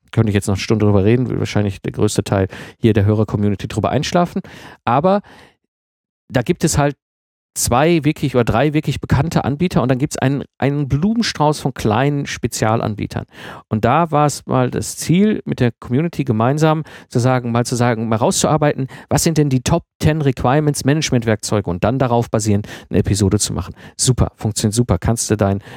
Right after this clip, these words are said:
dein Podcast wirklich um Lichtjahre nach vorne schießen mit. Was auch gut funktioniert, vor allem in der Tech-Ecke, ist eben ein White Paper, also eine ausführlichere, äh, Verschriftlichung eines Themas, einer Methode, ist jetzt nicht mehr so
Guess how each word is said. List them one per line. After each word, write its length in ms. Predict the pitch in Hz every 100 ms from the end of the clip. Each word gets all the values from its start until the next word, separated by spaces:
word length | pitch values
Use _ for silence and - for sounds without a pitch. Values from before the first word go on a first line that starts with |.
| -
dein 140 | - 87
Podcast 520 | 123 - - 117 -
wirklich 340 | 107 - 104 - - - _
um 200 | 104 101
Lichtjahre 460 | 87 123 - 110 104
nach 120 | 98
vorne 300 | 101 92 95
schießen 380 | 95 - - -
mit. 120 | - _ - - - -
Was 200 | 120 -
auch 180 | 170
gut 120 | - -
funktioniert, 520 | 185 - 175 180 185
vor 160 | -
allem 180 | 107 120
in 80 | 107
der 140 | 107
Tech-Ecke, 840 | - 151 - 139 - - 143 - 165
ist 240 | - 120
eben 320 | - 113 104 -
ein 120 | 98
White 220 | 95 135
Paper, 320 | - 165 185
also 220 | - 113 104
eine 120 | 95
ausführlichere, 760 | 110 - - 120 113 107 101 104 - - - -
äh, 320 | 101 95 90 92 - - - - _ _ _
Verschriftlichung 800 | - 98 - 135 131 - 135 127
eines 300 | 101 95 -
Themas, 340 | 131 143 135
einer 160 | - 104
Methode, 460 | 101 - 135 151 - - - -
ist 100 | 123
jetzt 180 | 120
nicht 140 | 135 -
mehr 140 | 120
so 400 | 104 123 139 165